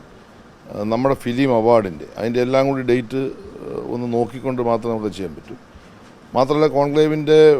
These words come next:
ഭാഗമായിട്ടുള്ള നയരൂപീകരണം, അതിൻ്റെ ചില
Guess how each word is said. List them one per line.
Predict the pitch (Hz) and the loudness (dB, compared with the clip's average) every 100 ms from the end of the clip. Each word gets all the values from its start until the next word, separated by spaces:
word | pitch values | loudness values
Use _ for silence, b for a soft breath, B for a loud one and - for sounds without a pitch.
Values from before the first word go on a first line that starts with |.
| 110 - | -2 2
ഭാഗമായിട്ടുള്ള | 127 135 147 147 147 127 135 131 135 120 | 4 4 2 2 0 -2 -2 2 2 2
നയരൂപീകരണം, | 127 139 139 135 101 87 - - - | 0 0 0 0 0 -2 -6 -12 -8
അതിൻ്റെ | 117 127 | -6 -2
ചില | 127 | 0